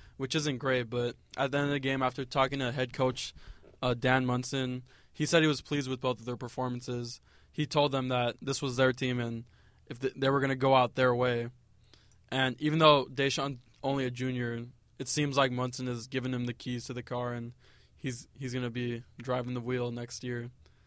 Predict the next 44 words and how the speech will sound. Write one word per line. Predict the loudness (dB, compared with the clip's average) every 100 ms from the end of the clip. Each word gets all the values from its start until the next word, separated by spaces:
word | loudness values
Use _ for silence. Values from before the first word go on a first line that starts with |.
| _ _ _ _ _ _ _ _
But | 2
yeah, | 6 6
um, | 6 -2 -10 _ _ -20 -8
it | -4
was | -4
a |
first | 0 2 2
round | 2 2
exit, | 0 0 0 -2 -8 _ _ _ _ -8
but | -4
there's | -2
a | 4
lot | 6 6
of, | 4 -4 -12
there's | -8 2
a |
lot | 6 6
of |
hope | 4 2 0 -14 -20 -20 -20 -20 -10
for | -8
the | -8
team. | -6 -8 -8 -12 -4
We | -2
have | 0
Deshaun | -2 -2 -2 -2
Booker | -4 -6
coming | -4 -4 -2
back | -2 -2
for | -4
his | -6
senior | -6 -6
year, | -4 -4 -6 -10 -20 -20 _ _
and | -2
one | 2
of | 2 0 -10
my | 0 2
personal | 4 0 -4 -6
favorite | -4 -4 -4
players | -4 -2 -2 -6
is, | -6
uh, | -4 -4 -6
freshman | -4 -4 -4 -6
Jordan | -4 -4 -4 -2
Roberts. | -2 -2 -4 -6 -12